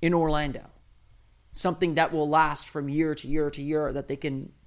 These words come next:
bring in pieces and, and play a certain style in a certain way. And however involved Vogel was in building the original team, that plan didn't work, and he seems on board with a new plan, or with a new identity that he wants to build.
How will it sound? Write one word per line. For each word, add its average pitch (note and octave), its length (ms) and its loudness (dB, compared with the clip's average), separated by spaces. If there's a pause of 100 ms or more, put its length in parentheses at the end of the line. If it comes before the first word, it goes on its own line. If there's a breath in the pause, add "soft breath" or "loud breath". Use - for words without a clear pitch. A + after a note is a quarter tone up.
bring F3 200 4
in E3+ 140 -2
pieces E3 400 -6
and, C3+ 240 -8
and C#3 160 -8
play D#3+ 440 2
a - 60 -4
certain B2+ 360 -4
style D3+ 400 6
in B2 80 -6
a B2+ 40 -6
certain C3 320 -4
way. B2+ 340 -10 (1160 soft breath)
And F3 360 2
however A#3 440 4
involved G3 320 4
Vogel F3+ 300 6
was D#3+ 200 2
in D3 120 -2
building D#3 560 2 (300 soft breath)
the D#3 100 -4
original E3 360 4
team, C3+ 360 -6 (340 soft breath)
that E3+ 220 6
plan F3+ 240 2
didn't D#3 260 0
work, C#3 380 -6
and D3 140 -4
he D#3+ 80 -4
seems F3+ 260 -2
on E3 140 -2
board D3 200 -2
with C#3+ 140 -6
a - 20 -6
new C3 160 -4
plan, - 320 -16 (1400)
or D3 100 -2
with D3 120 -2
a - 20 0
new E3+ 240 6
identity D3 440 0
that C3+ 160 -6
he C#3 100 -6
wants C3 220 -6
to - 80 -12
build. - 280 -14